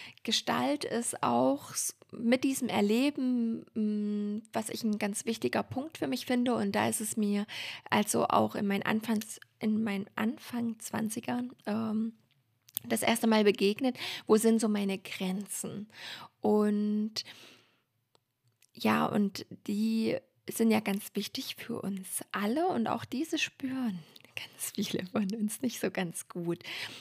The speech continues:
Und ja, da, da, die, durch dieses Erleben eben immer wieder mich mitzubekommen.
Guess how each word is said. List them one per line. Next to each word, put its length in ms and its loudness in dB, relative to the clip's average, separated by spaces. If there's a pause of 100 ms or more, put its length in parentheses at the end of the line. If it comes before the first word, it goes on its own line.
(240)
Und 640 0 (1400)
ja, 380 -2 (200)
da, 140 2
da, 460 -2 (480)
die, 160 0
durch 180 4
dieses 320 -2
Erleben 480 4
eben 320 4
immer 300 4
wieder 140 2
mich 220 0
mitzubekommen. 840 -4